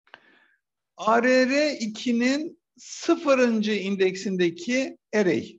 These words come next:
Bakın array'leri indekslersem bu sıfırıncı indeksteki array, bu birinci indeksteki array, bu da ikinci indeksteki array.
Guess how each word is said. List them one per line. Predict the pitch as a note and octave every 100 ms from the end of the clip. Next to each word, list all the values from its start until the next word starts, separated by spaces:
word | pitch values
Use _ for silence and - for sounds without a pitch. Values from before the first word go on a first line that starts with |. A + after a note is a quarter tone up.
| _
Bakın | A3 A3 G#3+ A3 - _ G3
array'leri | G#3 G#3+ G#3 G#3 G3+ G3+ -
indekslersem | G3 F#3+ F#3+ - G#3+ F#3 - B2+ B2+ G3
bu | G#3+
sıfırıncı | - A3 G3+ E3 C#3 C3 C#3 A#2+ - _ -
indeksteki | D3+ C#3 C3+ - C3 C3+ B2
array, | C#3 F#3 G#3+ A3 _ _ _ _ _
bu | G#3+ G3+ E3+
birinci | F3 F3+ E3+ F3+
indeksteki | E3 C3 B2 - B2+ - -
array, | B2 D3+ F#3+ G#3 B3+ - _ _ _ _ -
bu | G3+
da | G#3 G#3+
ikinci | F#3+ - G3 F#3
indeksteki | E3 B2+ A#2+ - - -
array. | A#2+ -